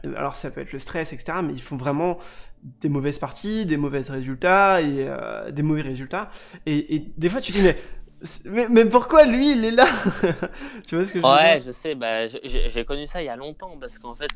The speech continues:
Speaker 2: euh, parce qu'en fait, bah, moi, avant de rejoindre la C R L, je me suis quand même dit que j'étais quand même capable de faire quelque chose par rapport à mon expérience passée.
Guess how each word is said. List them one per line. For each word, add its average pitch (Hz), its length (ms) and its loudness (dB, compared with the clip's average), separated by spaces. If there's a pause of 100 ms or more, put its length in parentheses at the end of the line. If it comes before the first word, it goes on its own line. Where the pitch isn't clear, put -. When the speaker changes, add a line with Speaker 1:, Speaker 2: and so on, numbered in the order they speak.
Speaker 2:
euh, 101 580 -12
parce - 160 2
qu'en 110 160 -6
fait, - 320 -8 (120)
bah, 104 220 -6
moi, 127 240 -4
avant 120 180 0
de 117 80 -10
rejoindre 117 340 -12
la 117 100 -12
C 117 280 -10
R 127 40 -8
L, 165 240 -6
je - 160 -20
me - 20 -10
suis - 240 -12
quand 110 140 -10
même 110 260 -8
dit 139 240 -8
que 127 380 -2
j'étais 101 300 -14
quand 107 120 -8
même 110 180 -8
capable 117 380 -8
de 107 80 -16
faire - 240 -18
quelque 104 300 -6
chose 135 240 -6
par 104 160 -8
rapport 110 300 -2
à 104 80 -6
mon 101 160 -8
expérience 107 600 -8
passée. 165 500 -2